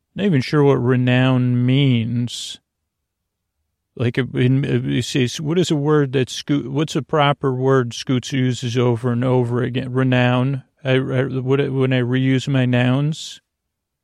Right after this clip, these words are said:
Yeah, I call that, what's one technique that goes into Sleep With Me podcast that, uh, you know, no one talks about and has never been studied before, but there's a word for, but it's a word for something else, but Scooter repurpose,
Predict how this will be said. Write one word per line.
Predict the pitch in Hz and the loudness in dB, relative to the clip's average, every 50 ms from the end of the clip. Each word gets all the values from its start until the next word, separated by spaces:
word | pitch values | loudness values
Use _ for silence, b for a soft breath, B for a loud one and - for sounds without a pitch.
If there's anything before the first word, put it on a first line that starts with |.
| _ _ _ _ _ _ _ _ _ _ _ _ _ _ _ _ _ _ _ _ _ _ | _ _ _ _ _ _ _ _ _ _ _ _ _ _ _ _ _ _ _ _ _ _
Yeah, | 143 131 127 | -2 -2 -2
I | |
call | 117 - 151 139 135 135 | 0 2 2 4 4 4
that, | 135 131 127 127 135 | 4 4 2 2 0
what's | 127 135 156 156 - 170 | -2 -4 -4 -4 -4 -4
one | 160 165 160 139 | -2 -2 -2 0
technique | - - 143 127 120 - 139 131 131 - - | 2 2 2 2 0 0 -2 -2 -2 0 0
that | 120 120 113 | 0 0 2
goes | - 127 123 117 | 2 0 0 0
into | 127 120 113 | 0 -2 -2
Sleep | - - 139 127 123 - | -2 0 0 0 2 0
With | - 120 117 | 0 0 0
Me | 123 117 | 0 -2
podcast | - - 127 117 120 123 113 - - 135 123 120 123 120 117 123 - - - - 127 131 120 113 | -2 -2 -2 -2 -2 -4 -4 -4 -2 -2 0 2 2 0 0 -2 -4 -6 -6 -4 -4 -4 -2 0
that, | - 120 117 117 113 120 123 | 2 2 2 2 2 0 0
uh, | 123 120 117 120 123 123 110 - _ _ _ _ _ _ _ _ _ _ _ _ _ _ _ _ _ _ _ _ _ _ _ _ _ _ _ - | 0 0 2 2 2 0 -2 -4 _ _ _ _ _ _ _ _ _ _ _ _ _ _ _ _ _ _ _ _ _ _ _ _ _ _ _ -2
you | 127 | 0
know, | 123 120 | 0 2
no | 113 117 123 131 | 2 4 4 6
one | 127 127 127 117 | 6 6 6 4
talks | 117 - 139 120 123 123 123 123 - - - | 4 4 2 4 4 4 4 2 0 -2 -4
about | 120 117 123 120 123 117 117 113 | -2 0 0 2 2 2 2 2
and | 117 117 117 | 2 0 0
has | 117 110 | 0 0
never | - 127 123 120 120 117 | 0 2 2 2 0 0
been | 117 123 120 120 | 0 0 0 0
studied | 113 - - - 123 123 127 127 120 113 113 123 | -2 -4 -4 -2 0 0 2 0 0 -2 -2 -4
before, | 123 110 - - - 131 123 123 123 123 120 120 | -6 -6 -6 -6 -6 -6 -4 -4 -2 -2 -2 -2
but | 123 127 123 - | -2 -2 -2 -2
there's | - 127 120 120 - | -2 -2 -2 -2 -4
a | 120 | -4
word | 110 120 127 131 127 127 127 | -2 0 2 2 2 0 -2
for, | - - - 120 120 120 123 127 127 120 120 | -4 -8 -6 -6 -4 -4 -4 -4 -4 -4 -4
but | 117 131 123 117 | -4 -4 -4 -4
it's | 120 117 - - | -4 -4 -4 -4
a | 135 | -2
word | 123 135 131 117 | 0 0 0 0
for | - - 120 | -2 -6 -8
something | - - 135 123 113 - 127 120 | -4 -4 -4 -4 -2 -2 -2 0
else, | 120 120 120 120 113 - - | 2 2 2 0 0 -4 -8
but | - 127 - | -8 -8 -8
Scooter | - - - 143 123 120 123 117 | -8 -6 -4 -2 -2 0 0 -2
repurpose, | 117 120 123 123 117 - 143 131 123 - - 127 117 - - | -2 -2 -2 -2 -2 -2 -4 -4 -2 -4 -4 -6 -6 -8 -10